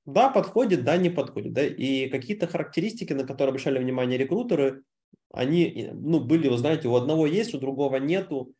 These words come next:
этот подходит, у кого нету, а у кого есть, почему-то не подходит.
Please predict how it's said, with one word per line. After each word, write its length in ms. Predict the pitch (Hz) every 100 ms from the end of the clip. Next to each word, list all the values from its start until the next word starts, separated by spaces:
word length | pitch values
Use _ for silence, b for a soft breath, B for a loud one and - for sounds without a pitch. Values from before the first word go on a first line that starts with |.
| _
этот 320 | 123 131 131
подходит, 500 | 123 120 160 170 151
у 40 | 127
кого 240 | 127 123
нету, 360 | 127 123 113 107
а 100 | 107
у 60 |
кого 240 | 107 120 123
есть, 260 | 127 147
почему-то 420 | - 117 113 117 113
не 120 | 110
подходит. 480 | 110 - - -